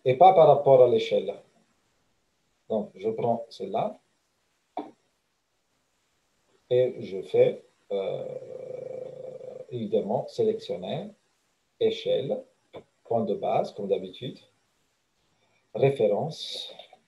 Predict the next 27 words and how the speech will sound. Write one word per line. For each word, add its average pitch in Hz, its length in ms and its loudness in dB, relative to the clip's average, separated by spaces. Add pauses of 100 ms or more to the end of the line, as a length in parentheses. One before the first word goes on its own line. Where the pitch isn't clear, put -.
(2000)
pas 139 140 8
de 131 100 4
longueur, 117 400 4
et 131 180 6
on 104 60 4
va 104 140 4
lui 107 120 -2
donner 107 220 0
des 104 160 0
points 107 340 -2
cette 139 200 -10
fois-ci, 151 480 -4
et 113 100 4
les 101 180 0
points 107 580 0
plus 101 180 -10
justes, 101 380 -10
c'est - 160 -12
ça, - 200 -10
on - 460 -10
va 90 140 -8
lui - 80 -16
donner 98 200 -2
les 95 120 -8
points 95 200 -10
externes, - 640 -14
hein. 117 160 -18